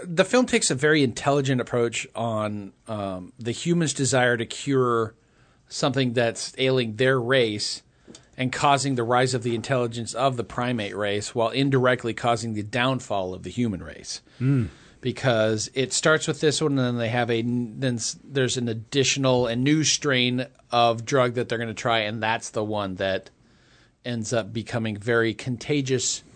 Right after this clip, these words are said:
Speaker 1: While it cr-, increases the intelligence of the apes, it also in-, inadvertently causes a virus for the humans,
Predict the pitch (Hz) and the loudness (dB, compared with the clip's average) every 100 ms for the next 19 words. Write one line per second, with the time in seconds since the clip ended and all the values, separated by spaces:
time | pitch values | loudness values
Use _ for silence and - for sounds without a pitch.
0 | - _ _ _ _ _ 131 127 117 113 | -20 _ _ _ _ _ -4 0 2 0
1 | - 170 147 135 190 180 180 175 156 135 | -6 -6 -6 2 2 2 0 2 0 4
2 | 151 147 139 127 123 120 - 131 120 - | 4 4 2 0 0 -2 2 2 2 0
3 | 123 113 120 117 - 117 110 107 - _ | -4 2 2 2 2 2 2 0 -4 _
4 | _ - _ _ - 156 151 151 - _ | _ -20 _ _ 2 2 4 0 -6 _
5 | _ - 151 139 123 131 127 117 113 110 | _ -4 0 2 2 2 2 -2 -2 -2
6 | 107 - _ _ _ _ _ _ _ _ | -4 -10 _ _ _ _ _ _ _ _
7 | _ _ _ _ _ - 127 117 113 110 | _ _ _ _ _ -6 -2 0 0 -2
8 | 107 - - 113 107 104 104 104 107 117 | -4 -6 -4 -2 0 0 -2 -6 -2 0
9 | 117 110 110 - - - - - 120 101 | 0 -2 -4 -6 -10 -14 -14 -4 -2 -2
10 | 92 131 117 107 92 95 - | -4 -4 -4 -4 -6 -8 -12